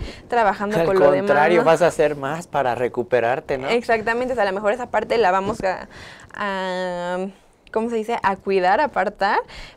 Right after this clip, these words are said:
Speaker 1: pero lo demás sí tiene que seguir trabajando para no perder esa condición, porque en los tres días, por ejemplo, ya pierdes la condición. Es muy difícil,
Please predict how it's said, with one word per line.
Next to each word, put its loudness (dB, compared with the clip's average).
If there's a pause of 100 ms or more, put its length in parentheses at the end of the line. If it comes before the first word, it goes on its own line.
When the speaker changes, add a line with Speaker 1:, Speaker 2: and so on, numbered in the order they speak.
Speaker 1:
pero 2
lo 6
demás -4
sí -8
tiene -4
que -2
seguir -8
trabajando -2
para -4
no -4
perder 0
esa -6
condición, -8
porque -12
en -8
los -8
tres -4
días, -2
por -6
ejemplo, -6
ya -4 (120)
pierdes -6
la -10
condición. -6
Es -4
muy 0
difícil, -6